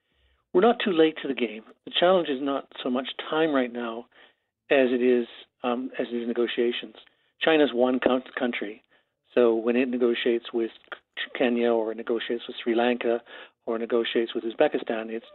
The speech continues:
China with, with that one country. The G seven is seven countries, and in turn represents o-, others as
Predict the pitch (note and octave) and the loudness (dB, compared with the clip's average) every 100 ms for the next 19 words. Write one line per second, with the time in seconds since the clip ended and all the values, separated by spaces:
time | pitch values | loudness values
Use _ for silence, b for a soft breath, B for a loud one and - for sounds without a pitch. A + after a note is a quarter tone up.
0 | - A#2 A2+ A2 A2 - - A#2 A#2 A2+ | -6 -4 -4 -6 -10 -12 -12 -6 -6 -6
1 | G#2+ B2 A#2+ A2+ - B B B B C3 | -8 -8 -10 -12 -16 B B B B -2
2 | C#3+ D#3 B2+ A#2 A2+ A#2+ - _ _ - | 0 2 2 2 -2 -6 -10 _ _ 2
3 | B2 G#2+ G#2 B2 - - b b b - | 2 0 -8 -12 -16 -20 b b b -6
4 | B2 A2+ A2 B2 - A#2+ A#2+ A#2+ A#2 A2 | -2 -2 -4 -10 -8 -6 -2 -2 0 0
5 | A#2 A#2 A#2 A2+ A#2 - C3+ B2 A2 | 0 0 -4 -2 -2 -2 0 0 -2